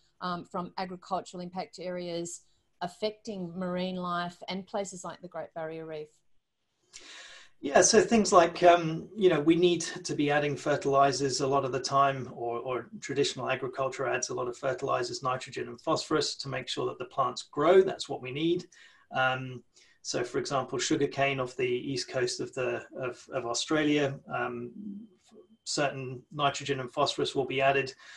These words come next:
Speaker 2: That then can, can particularly run off into the ocean, where it causes a,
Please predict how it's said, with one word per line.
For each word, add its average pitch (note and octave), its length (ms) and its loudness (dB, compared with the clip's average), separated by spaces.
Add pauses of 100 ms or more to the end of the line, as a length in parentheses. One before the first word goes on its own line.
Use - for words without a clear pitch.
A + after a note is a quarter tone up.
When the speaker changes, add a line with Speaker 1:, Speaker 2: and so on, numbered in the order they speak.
(340)
Speaker 2:
That D3+ 200 2
then D3+ 220 2
can, C#3 400 -2
can D3+ 300 0
particularly C#3 640 -2
run C#3 200 2
off C3 260 0
into C3+ 280 -6
the C3 140 -2
ocean, G#3+ 460 2
where C#3 180 2
it C3 160 -4
causes C3 460 2
a, C3 200 0